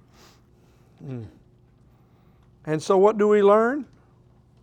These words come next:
All right, this is us today. We're ambassadors for Christ. And we got royal ambassadors right down the hall. That's not, I was a royal ambassador. When I was a kid in Baptist church, I was a royal ambassador.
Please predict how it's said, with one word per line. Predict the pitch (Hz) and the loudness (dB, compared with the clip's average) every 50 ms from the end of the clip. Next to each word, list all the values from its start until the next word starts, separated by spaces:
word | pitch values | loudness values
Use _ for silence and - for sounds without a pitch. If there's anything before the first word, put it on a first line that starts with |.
| _ _ _ _ | _ _ _ _
All | - 151 | -2 0
right, | 170 202 214 208 175 | 2 2 2 0 0
this | 175 220 214 | 0 0 0
is | 226 202 180 | -2 -2 0
us | 208 208 196 - - | 0 0 0 -2 -4
today. | - 190 175 196 196 175 139 120 95 - _ _ _ _ _ _ _ _ _ _ _ _ _ - | -4 -2 0 2 2 2 0 -2 -8 -14 _ _ _ _ _ _ _ _ _ _ _ _ _ -2
We're | 156 185 202 196 | 0 2 2 2
ambassadors | 180 170 156 175 185 185 175 - 180 160 151 147 139 | 0 0 0 0 0 0 -2 -4 -8 -8 -8 -10 -10
for | - - 151 | -12 -14 -10
Christ. | - - 156 143 131 123 - - - - _ - | -6 -4 -2 -2 -4 -6 -10 -18 -20 -20 _ -8
And | 160 165 | -6 -4
we | 180 | -2
got | 196 202 196 | 0 0 0
royal | 185 185 202 220 233 233 220 | 2 2 2 2 2 2 0
ambassadors | 208 208 196 196 196 185 - - 170 151 147 | 0 0 0 0 0 0 -4 -6 -10 -8 -6
right | 165 170 175 | -6 -6 -4
down | 156 156 160 151 | -4 -6 -6 -6
the | 151 | -6
hall. | 139 147 143 135 - - - _ _ _ _ _ _ _ _ _ _ _ _ _ _ | -6 -6 -6 -8 -8 -12 -18 _ _ _ _ _ _ _ _ _ _ _ _ _ _
That's | - 180 190 175 - | 0 0 0 2 0
not, | 196 214 226 233 254 190 202 | -2 -2 -2 -2 0 -2 0
I | - 185 202 | 2 4 4
was | 269 311 247 | 4 2 0
a | 262 | -2
royal | 240 214 208 196 185 175 165 160 | 0 2 2 2 2 2 0 -2
ambassador. | 151 143 139 135 135 131 - - 202 330 - _ _ _ _ _ _ _ _ _ _ _ _ _ _ _ _ | -2 -4 -6 -8 -8 -10 -12 -14 -16 -16 -18 _ _ _ _ _ _ _ _ _ _ _ _ _ _ _ _
When | - 143 151 | -6 -4 -2
I | 160 196 | 0 0
was | 233 226 | -2 -4
a | 208 | -6
kid | - - 196 185 196 240 226 | -6 -2 2 2 2 2 2
in | 190 | 0
Baptist | 170 160 160 156 147 143 - - | -2 0 0 -2 -2 -6 -10 -6
church, | - 147 143 165 - - - - _ - | -4 -2 -2 -2 -4 -8 -14 -16 _ -4
I | 151 | -4
was | 208 226 | -4 -2
a | 226 | 0
royal | 233 226 214 208 202 190 | 2 2 4 4 4 2
ambassador. | 180 165 160 151 147 156 156 - 196 240 277 | 0 0 0 0 0 -2 -4 -6 -12 -18 -18